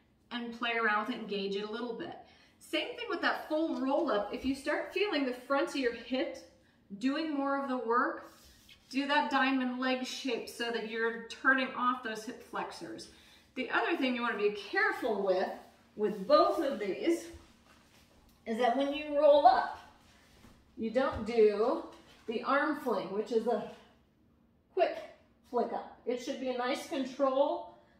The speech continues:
lift, not a fling of the arms.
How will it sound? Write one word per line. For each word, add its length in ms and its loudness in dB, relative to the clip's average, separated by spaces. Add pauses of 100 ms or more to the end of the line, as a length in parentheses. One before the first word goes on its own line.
(200)
lift, 560 2 (1400)
not 280 -4
a 120 -8 (100)
fling 260 2
of 100 0
the 180 -4
arms. 600 -6